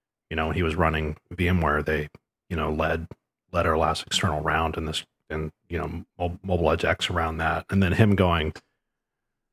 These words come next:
back to Intel, I think, is exactly what,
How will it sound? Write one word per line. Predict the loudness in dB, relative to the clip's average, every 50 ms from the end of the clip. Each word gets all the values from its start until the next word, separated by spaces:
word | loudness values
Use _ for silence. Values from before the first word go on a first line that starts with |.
| _ _ _ _ _ _ _ _ _ _ _ _ _
back | 2 4 4 4 2 0
to | -2
Intel, | -2 0 0 0 0 2 2 2 2
I | 0
think, | 0 -2 -4 -2 -2
is | -4 -4
exactly | -4 -4 -2 0 2 2 2 2 0 0 -2 -4 -4
what, | -2 -2 -2 0 0 -2 -4